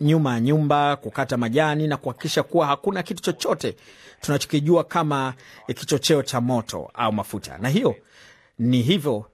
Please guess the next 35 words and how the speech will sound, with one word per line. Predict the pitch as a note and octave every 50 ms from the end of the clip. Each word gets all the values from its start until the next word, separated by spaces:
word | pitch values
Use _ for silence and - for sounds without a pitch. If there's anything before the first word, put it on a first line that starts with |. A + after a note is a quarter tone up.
| _
vimajani | - A2+ A2 C3 C#3 C#3+ C#3+ C3+ C3 D3+ D#3 D#3+ D#3+ D#3+ D#3+
na | D3+
matawi | C#3+ B2+ A#2 - - D3+ D#3+ D#3+ D#3+ D#3
ambavyo | C3+ A#2+ A#2+ C3 C#3 C3+ B2 C3 B2+ B2 B2 C3
wakati | C3 B2 A#2+ - - D3+ C#3+ - D3+
wa | C3+ B2
moto | C3+ F#3+ G#3+ - - A#2 A2+
vinaweza | G#2+ A#2+ A#2 A#2 A#2+ C#3+ D3+ D3+ D3
kusaidia | - - - - C3 C#3 C#3+ D#3 D#3 D3+
kusambaza | - - - D3 - - D3 C#3+ C#3+ D#3 D3+ D3 A#2+ A#2
huo | G#2+ G#2 G2 F#2
moto. | G2 F2+ - - - - - - _ - - - - - - _ _
Ni | D3+
muhimu | D3+ C#3 C3 D#3+ F#3 G3 G3 G3 G3 - - - _ _
kuweka | - D3 D3 D3 D3+ C#3+
nyumba | C#3 C3 A#2+ A#2+ A#2
yako | C3 C#3+ C#3+ - -
safi | A2 - - E3 F3 D#3+ - - F#3 F3 E3 - _ _ _ -
na | F3+
maridadi, | F#3+ F#3 E3 D3+ C#3+ D3 C3+ B2 G#2+ A2
kwa | - A#2+
sababu | - A#2 B2 C3+ C#3 C3 B2+
inasaidia | A#2+ A#2+ A#2+ - - B2 B2 B2+ C#3+ E3 D#3 C3+ A#2 A#2
kwa | - C#3
matukio | C3+ C3 A#2+ - - - - A2+ G2+ F2
ya | D#2+ D#2+
moto. | D#2+ C#2 A1+ - - - - - _ _ _ _ _ _ _
Kuwa | - A3+ B3
tayari | A#3+ A#3 A3+ A3+ A3+ A3+ A#3 -
sio | - - B3+ A#3 G#3+
tu | - - A#3+ A3+ F#3+ D3
kwa | - - E3+
wakazi | E3 D3+ - - F3 E3+ E3 C#3+ C3+ D#3+
wa | D#3 C#3+ C3 B2+
nyumba. | B2+ C3 C3+ C#3 D3 D#3+ D3 A#2+ G2+ F2+ D2 -